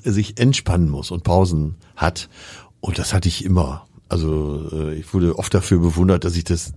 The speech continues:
dann doch noch durchziehen kann und die Nacht durchgemacht. Was keiner mitgekriegt hat, ist ja auch unspannend, dass man sich, äh, ja, die ganze Woche vorher ausgeruht hat. Ich damals viel vor-, viel Sport gemacht hab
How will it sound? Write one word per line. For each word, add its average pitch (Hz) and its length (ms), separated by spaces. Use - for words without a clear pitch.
dann 85 420
doch 110 220
noch 92 160
durchziehen 101 520
kann 87 280
und 92 320
die 110 120
Nacht 92 280
durchgemacht. 85 560
Was - 100
keiner 95 300
mitgekriegt 107 500
hat, 87 140
ist 95 120
ja 95 80
auch 80 100
unspannend, 98 840
dass 87 160
man 82 160
sich, 82 420
äh, 80 220
ja, 80 80
die 78 100
ganze 85 320
Woche 85 280
vorher 85 400
ausgeruht 82 420
hat. 78 300
Ich - 160
damals 98 400
viel 107 180
vor-, 101 260
viel 101 220
Sport 107 320
gemacht 107 340
hab 107 180